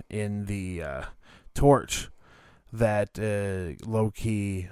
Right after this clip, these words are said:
is very hard to get along with backstage, especially when it comes to putting somebody over.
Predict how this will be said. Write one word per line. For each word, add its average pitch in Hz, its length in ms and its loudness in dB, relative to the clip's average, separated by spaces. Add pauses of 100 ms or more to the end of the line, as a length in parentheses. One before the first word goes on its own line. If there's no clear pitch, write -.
is 104 300 -4
very 120 380 4
hard 107 340 0
to 104 40 -6
get 98 160 -4
along 101 380 -2
with 98 180 -4
backstage, 95 600 -2
especially 131 560 0
when 101 160 -4
it 65 60 -14
comes 98 320 -4
to 92 460 -2
putting - 220 -4
somebody 95 380 -2
over. 80 320 -4